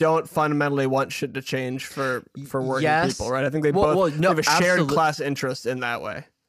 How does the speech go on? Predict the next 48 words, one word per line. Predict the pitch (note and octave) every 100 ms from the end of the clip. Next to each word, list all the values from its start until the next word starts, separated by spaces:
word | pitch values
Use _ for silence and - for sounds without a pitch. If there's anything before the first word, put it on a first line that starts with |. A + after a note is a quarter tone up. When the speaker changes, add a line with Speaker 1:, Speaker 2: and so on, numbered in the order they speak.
| _ C#3+
Speaker 2:
Abs-, | D#3+ D3+ -
I | A#2+ -
absolutely | C3+ D#3 - C#3+ A#2+
agree | A2 A#2
with | A2 -
that. | B2+ B2
One, | C#3+ F#3+
what | E3 D#3+
I'm | D#3+ F#3
saying | - G3 E3+
though | D3+
is | C#3
I, | - C#3 -
I, | A2 -
I, | C3+ D3+ -
I | D#3+
mean, | E3
I, | D3+ D#3 C3
like | D3 D3+ D3
I | C3
said, | - B2+
I | A2+
think | C3+ C3
the | C3
dynamic | A#2 A2+ A2 G#2+ A2 A2
is | G2+
basically | G#2+ G2 A2+
the | G#2
Republicans | G2+ G2+ B2 A2+ A#2+ - A#2 A2+ - - _ _ -
overtly | C#3 C3+ C#3+ C#3+ D3+ D3+
try | C#3+ D3 B2+
to | C3
fuck | - B2 C#3
everything | B2 A#2+ - A2+
up, | A#2 A#2+
and | A#2
the | A2+
Democrats | A2 A#2 A#2+ - B2+ A#2+ -
Speaker 1:
Mm-hmm. | -
Speaker 2:
pretend | - F3+ A#2 A2 A2+ A2+
like | G#2+ A2
they're | A2
gonna | G#2 G#2+ G#2
put | - A2+
a |
stop | G#2 - G#2+ A2 -
to | B2
it. | B2+